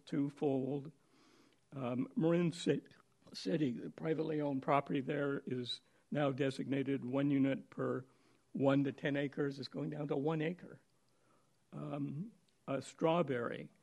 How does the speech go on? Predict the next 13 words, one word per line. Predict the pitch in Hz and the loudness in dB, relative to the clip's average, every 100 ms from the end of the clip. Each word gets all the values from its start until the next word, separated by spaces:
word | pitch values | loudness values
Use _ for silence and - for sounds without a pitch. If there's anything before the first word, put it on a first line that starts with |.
| _ _ _ _ - - | _ _ _ _ -14 -10
um, | - 131 | -8 -6
properties | - 147 151 135 131 | -2 -2 0 0 2
there | 156 139 143 139 | 2 2 2 2
are | |
designated | 117 139 127 127 131 135 131 135 | 0 -2 0 0 2 2 0 2
in | 131 | 2
the | 127 | 4
ridge | 139 131 | 2 2
and | 131 | 0
upland | 127 123 127 | 0 0 -2
greenbelt. | 123 135 131 131 131 | 0 0 2 0 -2
They're | 120 | -4
designated | 123 120 123 117 123 127 123 | -2 -4 -2 -2 -2 -2 -4